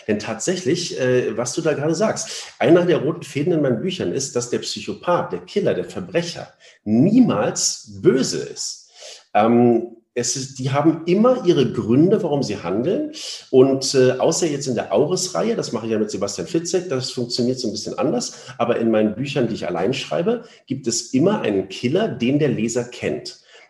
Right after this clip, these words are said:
Und den der Leser beobachtet bei seinen Taten und in dessen Kopf er reingeht und dessen Leben er erfährt. Und es ist der rote Faden, dass diese, dass diese Psychopathen, die furchtbare Dinge tun,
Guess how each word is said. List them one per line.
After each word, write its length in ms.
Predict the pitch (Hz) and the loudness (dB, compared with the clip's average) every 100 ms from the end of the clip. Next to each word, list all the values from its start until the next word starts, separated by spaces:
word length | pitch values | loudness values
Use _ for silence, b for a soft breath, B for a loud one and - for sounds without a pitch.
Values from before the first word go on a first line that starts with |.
| _ | _
Und 260 | 117 117 123 | 2 2 4
den 120 | 131 | 4
der 80 | 123 | 4
Leser 280 | 120 123 95 | 2 0 0
beobachtet 800 | 107 - 160 175 190 - 175 - | -2 2 4 4 0 -2 -8 -4
bei 120 | 131 | -2
seinen 220 | 117 101 | 0 -2
Taten 400 | - 107 143 190 | -4 -4 -2 0
und 100 | 147 | 0
in 120 | 135 | 0
dessen 240 | 113 - - | -2 -4 -6
Kopf 300 | - 143 - | -6 -6 -6
er 140 | 170 | -4
reingeht 380 | 147 160 165 170 | 0 2 2 -2
und 100 | 120 | -4
dessen 240 | - 120 | -4 -2
Leben 220 | 107 117 - | 2 2 2
er 160 | 73 | -2
erfährt. 460 | 73 73 65 67 _ B B B | -6 -10 -12 -12 _ B B B
Und 160 | 101 - | -2 -2
es 160 | 107 | -4
ist 160 | 131 123 | -2 -2
der 80 | 107 | 0
rote 240 | - 143 | -2 -4
Faden, 360 | - 123 151 170 | -4 -4 -2 -4
dass 200 | 139 - | -6 -6
diese, 340 | 147 147 135 | -2 0 0
dass 220 | 127 120 | -2 -6
diese 200 | 123 117 | -4 -4
Psychopathen, 800 | 104 110 - 90 - 101 139 196 | -4 -8 -8 -10 -8 -8 -4 -2
die 60 | 165 | -4
furchtbare 640 | - 151 185 - 202 147 | -4 -4 -2 -4 -4 -2
Dinge 260 | 170 180 - | 4 4 4
tun, 360 | - 120 - | -4 -10 -10